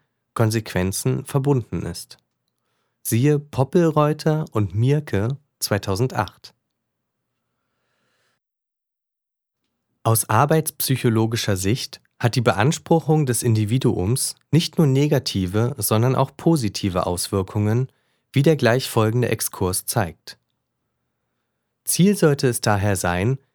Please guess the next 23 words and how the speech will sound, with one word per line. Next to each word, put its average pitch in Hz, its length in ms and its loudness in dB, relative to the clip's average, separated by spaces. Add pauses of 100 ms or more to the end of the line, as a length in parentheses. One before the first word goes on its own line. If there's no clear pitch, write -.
(140)
nicht 139 240 2
nur 131 140 4
diejenigen 143 640 0
Faktoren 120 560 -2
zu - 140 -2
identifizieren, 107 1160 -2 (280)
die 110 80 4
Mitarbeiter 117 580 2
negativ 120 640 0
beanspruchen, 107 840 -2 (400)
sondern 139 300 2
auch 104 180 0
diejenigen, 147 920 0 (140)
die 151 100 2
positiv 143 600 -2
erlebt 87 480 -6
werden, 87 420 -8 (520)
zum 107 180 -2
Beispiel 117 420 0
im 110 220 0
Sinne 113 320 2
einer 107 140 -2
Herausforderung. 87 1000 -4